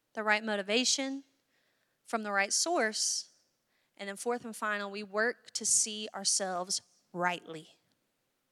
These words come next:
Work to see yourself rightly.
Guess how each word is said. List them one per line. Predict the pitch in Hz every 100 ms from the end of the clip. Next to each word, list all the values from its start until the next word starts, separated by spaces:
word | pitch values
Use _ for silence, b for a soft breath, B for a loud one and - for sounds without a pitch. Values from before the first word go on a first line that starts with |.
| _ _ _ _ b b b b b -
Work | 220 240
to | 254
see | - 226
yourself | 202 - 190 190
rightly. | 185 180 196 196